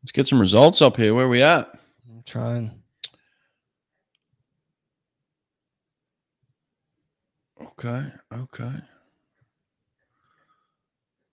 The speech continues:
Speaker 1: Kashawasik, good swim.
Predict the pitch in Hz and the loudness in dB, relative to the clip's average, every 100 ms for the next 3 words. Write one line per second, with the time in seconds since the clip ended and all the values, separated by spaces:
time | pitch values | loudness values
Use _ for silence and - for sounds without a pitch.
0 | _ _ _ _ _ _ _ _ _ _ | _ _ _ _ _ _ _ _ _ _
1 | _ _ _ _ _ - 139 127 131 127 | _ _ _ _ _ -6 -4 0 2 2
2 | 147 - 196 - - - _ _ _ _ | 2 0 -2 -8 -14 -16 _ _ _ _
3 | _ _ _ - 147 - - 143 170 254 | _ _ _ -6 -6 -4 -2 2 4 4
4 | 254 | 0